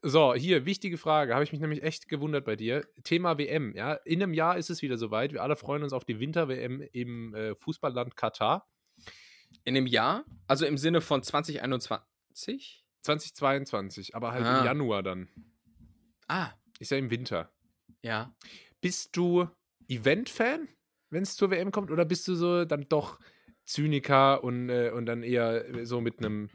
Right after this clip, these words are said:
Speaker 1: mit 'nem, äh, ja, zynischen Auge, der das Ganze betrachtet, weil du bist ja jetzt niemand, der, ich sag mal, die Bundesliga verfolgt.
Speaker 2: Äh, das nicht, aber ich bin definitiv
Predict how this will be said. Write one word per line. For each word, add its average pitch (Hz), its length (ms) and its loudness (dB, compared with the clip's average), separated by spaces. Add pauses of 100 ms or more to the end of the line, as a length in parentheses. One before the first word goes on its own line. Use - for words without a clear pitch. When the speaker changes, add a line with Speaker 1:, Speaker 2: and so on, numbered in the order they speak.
(500)
Speaker 1:
mit 113 240 -10
'nem, 101 320 -2
äh, 98 140 -4
ja, 101 200 0 (100)
zynischen 151 360 0
Auge, 143 480 6 (200)
der 131 160 6
das 123 120 -2
Ganze 135 220 2
betrachtet, 127 540 2
weil 127 320 8 (180)
du 113 80 -4
bist 123 160 2
ja 139 60 6
jetzt 123 140 0
niemand, 131 320 0
der, 117 180 4
ich 107 60 -2
sag 117 180 4
mal, 110 120 4
die 104 80 0
Bundesliga 104 500 0
verfolgt. - 480 -8 (1080)
Speaker 2:
Äh, 131 160 4 (160)
das - 260 2
nicht, 175 300 2
aber 160 140 6
ich 151 100 -2
bin 156 460 -2
definitiv 160 800 -2